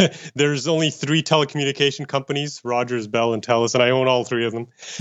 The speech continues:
Speaker 1: So after about the six, seven year mark, I'm like, "Okay, I have another, you know, ten, twenty thousand dollars to invest. I already own all the companies that pass the twelve rules,"
Speaker 2: Mm-hmm.
Speaker 1: right?
Speaker 2: <laughs>
Speaker 1: So now I'm gonna look at something that,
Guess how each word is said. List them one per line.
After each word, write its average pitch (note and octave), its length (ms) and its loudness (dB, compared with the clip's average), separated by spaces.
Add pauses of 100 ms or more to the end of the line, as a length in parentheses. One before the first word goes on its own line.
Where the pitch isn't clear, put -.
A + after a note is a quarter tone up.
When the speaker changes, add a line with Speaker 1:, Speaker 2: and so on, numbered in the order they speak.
(120)
Speaker 1:
So E3 200 6
after F#3+ 260 2
about F#3+ 240 0
the D3+ 60 -6
six, - 280 -4
seven D#3+ 260 0
year D3 200 -2
mark, F3+ 400 -2 (400)
I'm B2+ 60 -6
like, C3 120 0
"Okay, E3+ 200 2
I C#3+ 140 4
have D#3+ 380 0
another, C#3 460 -2 (340)
you C3+ 80 2
know, A#2+ 120 0
ten, C#3+ 300 2
twenty C3+ 240 2
thousand B2+ 280 2
dollars B2 240 -2
to B2+ 120 -4
invest. D#3+ 520 0 (400)
I D3 100 4
already E3 260 2
own G#3+ 180 2
all E3 100 0
the C3 80 -4
companies B2 380 -4
that B2+ 160 -2
pass B2+ 240 2
the A#2+ 60 -8
twelve A#2+ 300 -4
rules," G#2+ 360 -6 (400)
Speaker 2:
Mm-hmm. A#2+ 200 4
Speaker 1:
right? D#3+ 280 6
Speaker 2:
<laughs> - 640 -4
Speaker 1:
So D3+ 140 2
now F#3+ 320 4
I'm F#3 100 0
gonna E3 160 -2
look D#3+ 240 -2
at F3 160 0
something D#3+ 480 0
that, C3+ 240 -2